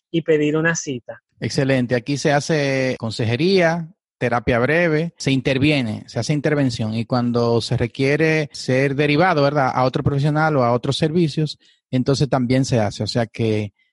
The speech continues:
Speaker 2: pueden contar con el Departamento de Orientación siempre y cien por ciento. Bueno, damos las gracias a Manuel por habernos acompañado en el día de hoy, por entregarnos este conocimiento, esta sabiduría. Y vamos a ir despidiendo.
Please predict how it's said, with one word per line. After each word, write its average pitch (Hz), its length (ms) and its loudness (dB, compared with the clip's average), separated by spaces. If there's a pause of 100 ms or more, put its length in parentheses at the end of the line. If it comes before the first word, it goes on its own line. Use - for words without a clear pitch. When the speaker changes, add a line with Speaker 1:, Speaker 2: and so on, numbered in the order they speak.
(140)
Speaker 2:
pueden 131 220 2
contar 131 380 0
con 123 180 -2
el 113 100 -2
Departamento 120 500 0
de 131 40 4
Orientación 127 500 -6
siempre 175 560 -2
y 117 60 -4
cien 127 260 -6
por 117 140 -6
ciento. - 320 -16
Bueno, 208 320 4
damos 170 200 2
las 160 120 0
gracias 156 440 2
a 143 60 2
Manuel 143 320 2
por 143 160 0
habernos 131 340 2
acompañado 127 540 -2
en 127 60 0
el 123 100 -2
día 120 160 0
de 120 100 2
hoy, 156 160 4
por 113 600 0
entregarnos 120 1120 0
este 120 600 0
conocimiento, 127 720 0
esta 123 120 -8
sabiduría. 156 640 -2 (120)
Y 143 320 0
vamos 143 340 2
a 143 100 2
ir 139 180 0
despidiendo. 170 760 0